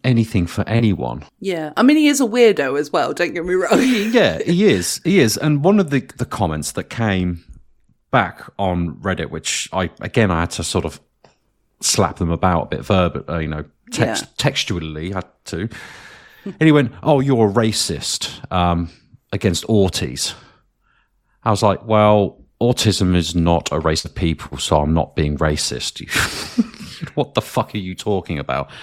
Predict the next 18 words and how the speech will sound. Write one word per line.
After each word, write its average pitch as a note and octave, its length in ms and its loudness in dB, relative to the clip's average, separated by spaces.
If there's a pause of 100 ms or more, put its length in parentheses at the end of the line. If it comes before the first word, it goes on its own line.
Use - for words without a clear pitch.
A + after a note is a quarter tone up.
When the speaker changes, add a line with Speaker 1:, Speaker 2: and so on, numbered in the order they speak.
Speaker 1:
I - 40 -14
said, G#2+ 140 0
"If - 120 0
anything, A2 560 2
I F#2+ 160 0
am F2+ 140 -2
dickheadism." C#2+ 840 -6
<laughs> - 40 -20 (1400)
Speaker 2:
But C#4+ 1300 -2 (120)
how A#4 160 6
can A#4 140 4 (120)
anyone F#4+ 340 2
think C#4+ 300 -6
that B3 320 0
autism A3 580 -2
is F#3+ 120 -4
a G#3+ 80 2
race? A3+ 640 -2